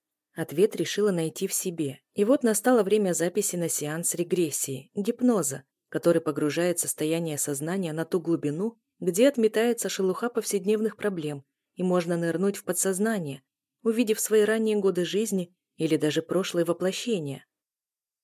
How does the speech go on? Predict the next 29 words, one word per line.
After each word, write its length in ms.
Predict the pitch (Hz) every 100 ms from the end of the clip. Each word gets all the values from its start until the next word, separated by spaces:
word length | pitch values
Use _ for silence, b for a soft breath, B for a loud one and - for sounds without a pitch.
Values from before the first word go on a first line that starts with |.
| _
Слово 340 | - - 262 220
или 120 | 202
поступок 560 | 202 190 - 247 202 -
прошлого 440 | 233 254 190 165
могли 300 | 180 175 208
оставить 480 | 185 - 226 202 156
в 60 |
нас 280 | 160 156 - -
неизгладимый 720 | 214 208 185 220 208 233 240
след, 400 | - 160 139 - _ _ _ _
и 80 | -
многие 380 | 226 226 202 208
не 140 | 214
помнят 440 | 214 240 165 143 -
их. 280 | 151 - _ _ _ _ _
Зато 320 | - 156 160
год 220 | 160 165 160
за 100 | 139
годом 320 | 160 185 165
наслаиваются 760 | 135 - 156 175 175 175 -
их 240 | - - -
последствия. 720 | 170 - 165 - - 80 - _ _ _ _ _ _
Пришло 340 | - 233 294
время 280 | 277 233 262
копнуть 420 | 262 - 214 240
глубже 460 | 185 175 165 160 160 -
и 100 | 180
узнать 400 | 165 160 175 190
первопричину. 840 | 170 165 170 190 196 165 139 131